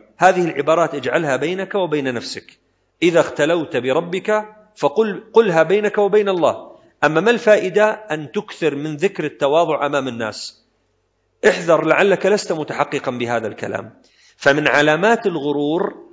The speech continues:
إظهار التواضع في اللسان، إظهار التواضع عبارات، نستخدم عبارات الصالحين لكننا لسنا متحققين بهذه العبارات. طيب، صار لك عشرين سنة ما بتصلي الفجر مثلاً،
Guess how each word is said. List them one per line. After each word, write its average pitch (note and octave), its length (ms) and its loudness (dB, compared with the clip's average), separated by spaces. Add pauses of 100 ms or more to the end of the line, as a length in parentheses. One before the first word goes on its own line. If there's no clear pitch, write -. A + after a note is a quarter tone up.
(200)
إظهار D3+ 500 4
التواضع F#3+ 560 2
في F3 100 -10
اللسان، E3 580 -2 (560)
إظهار D3+ 420 8
التواضع F3 560 2 (100)
عبارات، C#3+ 600 4
نستخدم C#3 560 -4
عبارات C3+ 460 0
الصالحين D#3+ 760 -4 (380)
لكننا E3+ 560 2
لسنا F3+ 280 0
متحققين D3+ 920 -6 (160)
بهذه C3+ 380 0
العبارات. G2+ 580 -6 (440)
طيب، C3+ 220 2
صار G#3+ 260 4
لك G#3+ 200 2
عشرين G3 360 -4
سنة A3 420 0
ما F#3+ 120 4
بتصلي F#3 320 -2
الفجر D3+ 400 -4 (340)
مثلاً، A2 500 -2